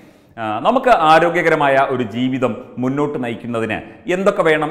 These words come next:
എന്നുള്ള പ്രാഥമികമായ കാര്യങ്ങളൊക്കെ സമൂഹ മാധ്യമങ്ങളിലൂടെയൊക്കെ ഡോക്ടർമാരും അങ്ങനെ ആരോഗ്യ വിദഗ്ധരുമൊക്കെ പങ്കുവയ്ക്കുന്നതൊക്കെ നമ്മൾ വായിക്കുന്നതാണ്. പത്രങ്ങളിലും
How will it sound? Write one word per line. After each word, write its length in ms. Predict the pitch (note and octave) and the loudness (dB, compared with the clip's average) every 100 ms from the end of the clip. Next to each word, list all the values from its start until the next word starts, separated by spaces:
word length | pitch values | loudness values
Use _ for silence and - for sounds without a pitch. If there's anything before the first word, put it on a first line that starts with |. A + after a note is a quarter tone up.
| D#3 | -4
എന്നുള്ള 220 | C#3 D3 D3 | -4 -4 0
പ്രാഥമികമായ 680 | D3+ E3+ G3+ F#3+ F3 E3+ E3+ | 0 2 0 0 0 -2 0
കാര്യങ്ങളൊക്കെ 460 | D3+ D#3 D3+ D#3 D#3 | 0 0 -2 -4 -4
സമൂഹ 220 | C#3+ D#3 D3+ D3+ | -6 -4 -4 -2
മാധ്യമങ്ങളിലൂടെയൊക്കെ 760 | C#3+ C#3 C#3 C#3 C#3 C3 D3 C#3+ - - | -2 -4 -6 -2 -2 0 -2 -6 -8 -2
ഡോക്ടർമാരും 480 | C3+ C3+ C3+ C3+ C3 B2 | -2 -2 -2 0 0 -4
അങ്ങനെ 240 | B2 C3 B2+ A#2+ - B2+ | -6 -4 -6 -8 -8 0
ആരോഗ്യ 260 | C3 D3 C#3 | 2 2 0
വിദഗ്ധരുമൊക്കെ 520 | C3 C#3 C#3 C3 C3+ C3+ | -2 -4 -4 -4 -4 -2
പങ്കുവയ്ക്കുന്നതൊക്കെ 680 | C3 C#3+ C#3 C3 B2 B2 B2 | -2 0 -4 -4 -6 -4 -6
നമ്മൾ 160 | A#2+ A#2 A2 | -4 -2 -2
വായിക്കുന്നതാണ്. 600 | A#2 B2+ C3 A#2+ G#2+ B2+ - - C#3+ | -2 -4 -4 -2 0 -2 -8 -2 0
പത്രങ്ങളിലും 460 | E3+ G#3 F#3 C#3+ | 2 4 4 2